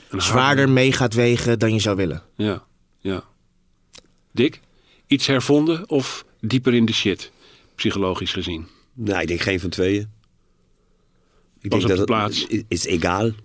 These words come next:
Speaker 1: Iets.
Speaker 3: Weet je wel? Dus, eh, ja, ze zijn, ze,
Speaker 1: <laughs>
Speaker 3: nou, maar goed, ze zijn natuurlijk, ze zijn blij, eh, met, eh, met, eh, met, eh, gewoon weer een overwinning. Wat ze natuurlijk wel aanstand verplicht zijn. En, eh, en, en d-, dat is er gekomen. En, ja, goed, het eerste,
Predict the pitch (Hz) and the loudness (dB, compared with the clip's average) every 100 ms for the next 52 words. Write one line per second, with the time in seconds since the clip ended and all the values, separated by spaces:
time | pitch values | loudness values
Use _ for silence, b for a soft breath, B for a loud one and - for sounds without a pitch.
0 | - - 110 90 107 98 98 - 104 98 | -12 -4 -2 2 2 2 2 2 4 4
1 | 107 95 87 95 95 90 135 156 156 143 | 4 2 -2 -2 -2 0 0 2 4 4
2 | 120 160 135 139 135 165 147 131 127 120 | 4 2 2 2 2 0 2 2 4 4
3 | 131 131 104 98 101 98 104 95 92 98 | 4 6 6 6 4 2 2 4 4 2
4 | 101 - 98 95 95 95 101 95 90 92 | 0 0 0 2 0 0 -2 0 0 0
5 | 90 98 95 95 92 92 92 90 98 107 | 0 0 0 2 2 0 0 2 2 0
6 | 117 B B B B B B B - 95 | -2 B B B B B B B -6 -4
7 | 87 92 104 87 95 - 92 85 80 98 | -4 -4 -4 -2 -2 -2 -2 -4 -2 -4
8 | - 98 90 92 - _ - 92 90 90 | -2 -2 -2 -6 -16 _ -8 -4 -2 -2
9 | 90 90 87 87 82 90 87 85 90 90 | 0 0 -2 -2 -4 -6 -6 -4 -6 -4
10 | - 90 92 - 95 95 90 95 101 110 | -6 -4 -2 -4 -4 -2 0 0 -2 -4
11 | 82 87 90 85 101 90 87 101 92 - | -4 -4 -2 -4 -4 -4 0 0 0 -2